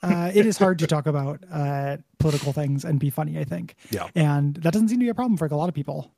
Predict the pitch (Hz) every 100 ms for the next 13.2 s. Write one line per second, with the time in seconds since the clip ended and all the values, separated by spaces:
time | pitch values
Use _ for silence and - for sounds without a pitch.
0 | - 147 220 - _ _ 151 143 143 -
1 | 170 147 151 147 143 160 143 135 147 143
2 | 156 143 139 147 147 156 170 160 _ _
3 | - 110 - _ _ _ _ _ - 156
4 | 151 156 165 170 160 _ _ _ _ -
5 | 233 - _ _ - 214 220 220 220 240
6 | 226 208 202 180 180 156 151 165 156 147
7 | 135 143 - - - 147 131 147 - 147
8 | 143 147 - - _ 151 151 165 - -
9 | - 143 143 165 160 165 156 - 185 180
10 | 185 165 156 151 147 185 185 196 170 160
11 | 151 170 - 165 143 131 143 139 135 190
12 | 190 214 208 180 151 135 135 139 135 147
13 | 180 202